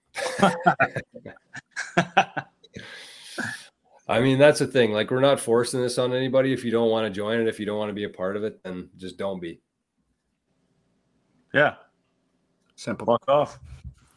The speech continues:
Speaker 3: Pluck off.
Speaker 1: So I think that's it for eighty-eight Sats. A couple things that we did have, and I kinda threw this out as a teaser the other day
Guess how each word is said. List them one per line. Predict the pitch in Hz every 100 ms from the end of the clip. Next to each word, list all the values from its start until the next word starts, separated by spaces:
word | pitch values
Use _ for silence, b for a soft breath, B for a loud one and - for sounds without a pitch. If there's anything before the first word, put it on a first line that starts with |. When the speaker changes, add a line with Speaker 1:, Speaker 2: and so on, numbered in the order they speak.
| b b b b _
Speaker 3:
Pluck | - -
off. | 139 123 - _ _ B B B B B B B B B B B B - - - - - _
Speaker 1:
So | - 110 110
I |
think | 107 156 151
that's | 135 131
it | 143 135
for | 131
eighty-eight | 123 123 123 117
Sats. | 123 123 120 -
A | 120
couple | 170 175 190
things | 180 175 156
that |
we | 139
did | 120 120 123
have, | 127 139
and | 135
I | 120
kinda | 147 143
threw | 139 135 127
this | 120 127
out | 117
as | 107
a | 101
teaser | - 104 113 127
the | 117 117
other | 117 117
day | 120 127